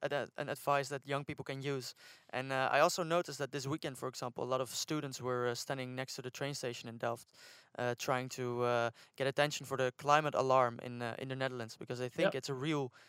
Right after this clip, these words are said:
Speaker 1: issue that should be tackled by the next government at least. Um,
Speaker 2: Yeah.
Speaker 1: so I think, uh, that a lot of people will try to, uh, do their best in this.
Speaker 2: We, we cannot wait. We're running out of time.
Speaker 1: Yeah,
Speaker 2: Therefore, we have to
Speaker 1: we
Speaker 2: speed up the, and scale up the developments.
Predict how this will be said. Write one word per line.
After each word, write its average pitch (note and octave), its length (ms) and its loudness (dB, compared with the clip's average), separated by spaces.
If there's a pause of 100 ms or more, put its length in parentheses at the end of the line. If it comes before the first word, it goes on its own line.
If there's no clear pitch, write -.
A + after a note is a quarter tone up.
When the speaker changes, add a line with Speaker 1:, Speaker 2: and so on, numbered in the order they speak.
(160)
Speaker 1:
issue D3+ 300 0
that C3 120 -2
should - 140 -6
be C#3 80 -10
tackled D#3+ 400 0
by A#2+ 100 2
the B2 80 -6
next C#3 300 -2
government C3 400 2
at A#2+ 100 -10
least. B2 300 -12 (580)
Um, A#2+ 80 0
Speaker 2:
Yeah. A#2+ 260 2 (120)
Speaker 1:
so C3 180 0
I B2+ 60 2
think, C#3+ 340 -8
uh, B2+ 280 2 (100)
that B2+ 120 0
a C3 40 -8
lot C3+ 160 4
of - 120 -10
people C#3 280 -2
will B2+ 100 0
try B2+ 280 0
to, B2 320 -4
uh, A#2 160 -2 (120)
do D3+ 100 -2
their C#3+ 120 6
best C3 260 2
in B2+ 80 -10
this. A2+ 260 -12 (380)
Speaker 2:
We, D3+ 220 8
we D3 140 6
cannot E3 360 6
wait. F#3 260 8
We're D3 120 10
running F3+ 260 8
out F#3+ 160 6
of - 140 2
time. F3 260 4 (240)
Speaker 1:
Yeah, C#3+ 120 4
Speaker 2:
Therefore, C#3 160 8
we D#3 80 4
have D#3 100 2
to - 80 -2
Speaker 1:
we C3+ 120 2
Speaker 2:
speed E3 300 8
up D3+ 140 8
the, D3 200 4
and D3+ 120 0
scale E3+ 240 6
up C#3 80 0
the C#3+ 60 6
developments. C3+ 520 2